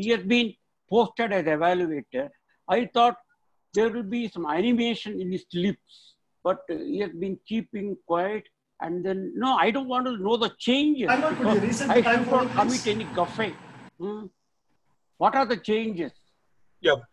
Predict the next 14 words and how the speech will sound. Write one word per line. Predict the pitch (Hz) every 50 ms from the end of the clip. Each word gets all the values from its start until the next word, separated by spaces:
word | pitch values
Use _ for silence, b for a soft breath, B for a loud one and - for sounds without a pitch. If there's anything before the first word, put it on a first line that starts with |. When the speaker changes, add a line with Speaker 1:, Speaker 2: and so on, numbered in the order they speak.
| _
Speaker 3:
we | - 151
will | 175 196 196
come | - 208 214
Speaker 1:
What | 208 208 202 165 -
Speaker 3:
back. |
Speaker 1:
is | 277 240 226 - - - - - - _ _ _ _ _ _
Speaker 3:
No, | 170 202 196
the, | 175 185 185 - _ - - - -
sir, | 214 220
the | 214 190 214 -
speaker | - - 233 226 202 240 226
has | 208 - -
started | 202 202 208 220 233 196
already. | 175 165 156 156 156 214